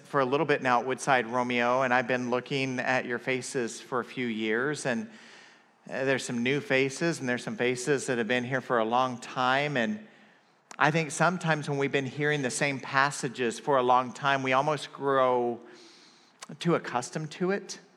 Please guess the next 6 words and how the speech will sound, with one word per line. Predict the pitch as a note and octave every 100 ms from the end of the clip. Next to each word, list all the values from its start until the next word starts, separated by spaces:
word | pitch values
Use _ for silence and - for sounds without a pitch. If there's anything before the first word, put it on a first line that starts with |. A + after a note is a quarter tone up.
| _ _ _ _ _ _ _
too | - F#3 F3+
familiar, | F3+ C3+ C3+ D#3+
because | D#3 D3+ D#3
this | E3 F3+
is | F3+
shocking. | - - D#3+ C3 - G#2+ D#2+ E2+